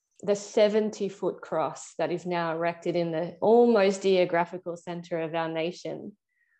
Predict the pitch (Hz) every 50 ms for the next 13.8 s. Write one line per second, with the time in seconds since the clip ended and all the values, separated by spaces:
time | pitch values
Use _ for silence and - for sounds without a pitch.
0 | _ _ 220 240 233 - 262 240 220 233 233 226 226 - 254 247 247 254 254 240
1 | 214 202 202 185 196 202 202 208 208 202 180 180 180 180 - - 180 175 175 180
2 | - - - - 175 165 165 160 - _ - 165 170 - - 180 180 180 - 175
3 | 165 165 175 - _ _ - 196 190 185 180 175 180 175 175 175 175 180 175 -
4 | 185 175 170 165 170 165 165 160 160 - - 170 - 170 170 170 - 170 170 170
5 | 180 180 185 180 - _ _ _ _ _ _ _ - 208 208 - - 254 254 -
6 | - 247 226 226 214 202 220 208 - - 214 202 196 190 185 185 190 185 - -
7 | - - 208 208 202 202 208 208 202 202 190 180 170 175 170 - - - 214 208
8 | 196 190 190 185 - - 185 180 - - - 247 233 226 - - - - 190 185
9 | 185 180 180 180 180 180 180 - - 165 160 160 - 95 - - _ _ _ _
10 | _ _ _ - 196 170 - 190 196 214 233 240 240 240 240 240 214 214 208 208
11 | 208 - - - 226 208 196 185 180 170 170 190 196 - - - - 214 202 185
12 | 208 208 196 202 202 202 202 196 196 185 180 180 - - 190 196 185 170 190 185
13 | 180 180 185 185 180 180 180 185 180 - - 165 170 170 185 175